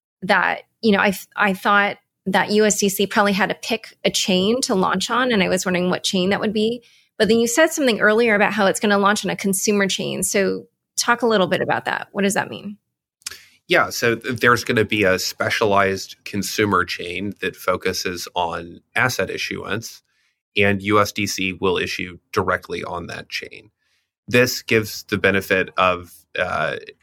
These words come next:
Speaker 2: not having congestion with any other chains and gives U S D C a lot of control over the environment.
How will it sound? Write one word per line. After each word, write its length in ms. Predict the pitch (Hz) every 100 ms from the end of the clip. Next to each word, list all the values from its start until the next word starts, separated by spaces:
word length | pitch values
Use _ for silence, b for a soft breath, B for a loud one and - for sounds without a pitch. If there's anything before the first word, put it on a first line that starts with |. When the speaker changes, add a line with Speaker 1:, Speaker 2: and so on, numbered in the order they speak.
| - -
Speaker 2:
not 260 | 107 98 98
having 460 | 101 95 90 85 - _ -
congestion 760 | - 101 87 92 - 113 117 95
with 160 | 92
any 160 | 90 87
other 200 | - 85
chains 540 | - 147 143 127 113 -
and 180 | 107 101
gives 180 | 104
U 120 | 98 101
S 100 | -
D 100 | 95
C 160 | -
a 80 | 120
lot 140 | 87
of 100 | 92
control 720 | - 98 - - 101 92 95 -
over 180 | 92 92
the 140 | 92
environment. 640 | 101 98 131 131 - -